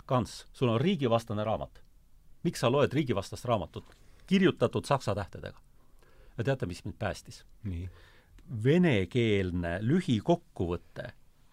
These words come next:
Speaker 1: kus oli
Speaker 2: Aa, jah,
Speaker 1: sõna,
Speaker 2: seal oli taga, jah.
Speaker 1: sõna Brežnev, siis ma näitasin. Vot Brežnev. Siis nad said aru, „Jaa, see on õige raamat. Sa võid seda lugeda.“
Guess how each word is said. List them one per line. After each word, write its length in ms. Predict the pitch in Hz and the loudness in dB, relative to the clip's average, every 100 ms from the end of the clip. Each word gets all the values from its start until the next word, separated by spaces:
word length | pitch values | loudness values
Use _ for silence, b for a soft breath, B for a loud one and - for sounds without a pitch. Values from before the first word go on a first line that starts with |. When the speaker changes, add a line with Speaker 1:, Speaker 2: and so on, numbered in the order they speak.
| _ - - | _ -20 -4
Speaker 1:
kus 220 | 120 - - | -4 -4 0
oli 360 | 113 101 92 90 - - - - - - | 0 2 -2 -4 -10 -20 -20 -20 -20 -10
Speaker 2:
Aa, 120 | 107 | -6
jah, 100 | 107 | 0
Speaker 1:
sõna, 0 | |
Speaker 2:
seal 200 | 165 175 | 4 6
oli 200 | 131 98 | 6 4
taga, 220 | 117 90 | 2 -2
jah. 120 | 92 95 | -6 -4
Speaker 1:
sõna 320 | 160 165 117 92 | 0 2 0 0
Brežnev, 800 | 117 127 135 90 - 95 80 92 | 0 4 4 2 -2 -6 -6 -8
siis 180 | - 147 | -4 0
ma 120 | 117 | 2
näitasin. 460 | 113 120 - 73 85 - - - - - - - | 2 2 0 -10 -10 -12 -20 -20 -20 -20 -12 -8
Vot 120 | - - | -8 -2
Brežnev. 580 | 147 127 85 92 - - - - - - - - | 2 2 0 -4 -10 -12 -18 -20 -20 -20 -20 -20
Siis 140 | - | -10
nad 100 | 104 | -8
said 160 | 98 90 | -8 -8
aru, 100 | 90 | -6
„Jaa, 200 | 92 78 - - - | -4 -4 -6 -20 -18
see 160 | - 165 | 0 2
on 80 | 113 | 4
õige 240 | 110 90 | 2 -2
raamat. 340 | 82 69 - - - | -6 -8 -12 -18 -18
Sa 160 | - 160 | 0 2
võid 160 | 156 | 2
seda 200 | - 101 78 | 0 -6 -6
lugeda.“ 280 | 80 - | -8 -10